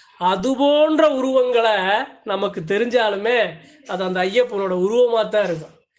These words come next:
சரிங்க, இது ஏழாவது. எட்டாவது என்ன அப்படின்னா, பதினெட்டு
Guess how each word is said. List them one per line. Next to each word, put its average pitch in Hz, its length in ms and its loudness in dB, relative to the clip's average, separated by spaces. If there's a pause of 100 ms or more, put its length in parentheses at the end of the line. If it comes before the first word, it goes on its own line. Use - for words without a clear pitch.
(180)
சரிங்க, 269 360 2 (580)
இது 220 240 0 (600)
ஏழாவது. 220 440 2 (560)
எட்டாவது 254 460 2
என்ன 240 220 2
அப்படின்னா, 202 400 0 (720)
பதினெட்டு 254 680 0